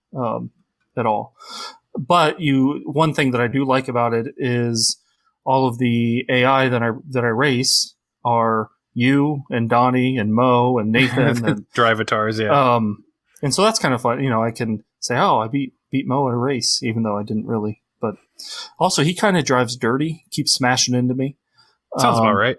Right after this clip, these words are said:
Speaker 1: yeah. So I don't, I don't know what that, what that is. So, uh, really, really like Forza,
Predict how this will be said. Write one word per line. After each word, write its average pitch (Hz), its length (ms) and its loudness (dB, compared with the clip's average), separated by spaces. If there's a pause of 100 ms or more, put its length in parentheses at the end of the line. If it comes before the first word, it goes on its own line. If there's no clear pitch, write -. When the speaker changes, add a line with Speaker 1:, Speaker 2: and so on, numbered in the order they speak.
(140)
Speaker 1:
yeah. 117 280 0 (180)
So 127 220 2
I 123 100 4
don't, 110 100 0
I 117 100 0
don't 113 120 0
know 110 140 0
what 107 140 -4
that, 110 220 -2 (160)
what 127 160 -8
that 113 160 0
is. 113 160 0
So, 151 420 2
uh, 127 300 4
really, 156 640 2
really 139 400 2
like 127 240 0
Forza, 123 580 -2